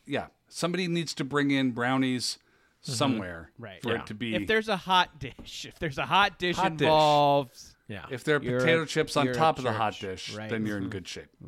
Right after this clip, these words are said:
Speaker 2: Yeah. Do, John, does hot dish always have tuna fish in it? 'Cause when,
Speaker 1: No.
Speaker 2: when I went
Speaker 1: Oh,
Speaker 2: to
Speaker 1: Jesse,
Speaker 2: Minnesota
Speaker 1: no.
Speaker 2: and I ate a hot dish, it had tuna fish in it.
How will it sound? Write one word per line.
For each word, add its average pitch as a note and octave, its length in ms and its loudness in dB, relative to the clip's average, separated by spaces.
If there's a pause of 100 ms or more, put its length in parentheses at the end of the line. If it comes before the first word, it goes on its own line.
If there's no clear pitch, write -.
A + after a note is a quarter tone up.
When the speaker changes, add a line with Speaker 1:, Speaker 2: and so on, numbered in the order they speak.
(160)
Speaker 2:
Yeah. F#2 140 -10 (200)
Do, C4 140 -10
John, C4+ 400 0
does B3 220 -4
hot D#4+ 260 -2
dish D4+ 320 -4
always D3 400 0
have C3 440 -2 (920)
tuna D3 320 -2
fish D3 320 -4
in C#3 160 -6
it? C#3+ 140 -10 (280)
'Cause D#3+ 220 -2
when, A3+ 240 -2
Speaker 1:
No. B2 380 4 (100)
Speaker 2:
when F3+ 240 2
I A#3+ 140 4
went B3+ 180 4
Speaker 1:
Oh, - 40 2
Speaker 2:
to A3 60 4
Speaker 1:
Jesse, G#3+ 80 2 (140)
Speaker 2:
Minnesota G#3 380 4
Speaker 1:
no. F#3+ 80 8
Speaker 2:
and D#3+ 280 0
I D#3 220 0
ate F3 220 2
a D#3 40 4
hot F3 240 0
dish, D3 180 -2
it D3+ 100 -4
had D#3+ 260 -4
tuna G#3 300 -4
fish - 280 -2
in F2+ 160 -12
it. B2 220 -12